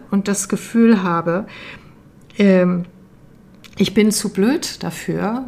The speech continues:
ich kann das nicht, das muss jemand anders machen“, dann ist es auch ganz gut zu erkennen, dass ich mich damit auch davor schütze, Verantwortung zu übernehmen.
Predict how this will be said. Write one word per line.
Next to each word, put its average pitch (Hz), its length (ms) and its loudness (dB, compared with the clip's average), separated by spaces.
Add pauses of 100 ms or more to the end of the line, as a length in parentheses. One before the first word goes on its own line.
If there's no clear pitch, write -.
(120)
ich - 120 -18
kann 240 280 -4
das 202 240 -4
nicht, 190 360 -10
das - 180 -10
muss 180 180 -8
jemand 175 240 -2
anders 196 400 -2
machen“, 180 320 -8 (720)
dann 214 280 0
ist 269 220 -6
es 233 120 -10
auch 220 140 -8
ganz 214 240 -6
gut 233 220 -8
zu - 140 -8
erkennen, 220 760 -4 (280)
dass 190 200 -6
ich - 160 -8
mich 208 160 -6
damit 208 480 -2
auch 202 160 -4
davor 208 340 -10
schütze, - 480 -6
Verantwortung 180 760 -6
zu - 180 -12
übernehmen. 147 540 -8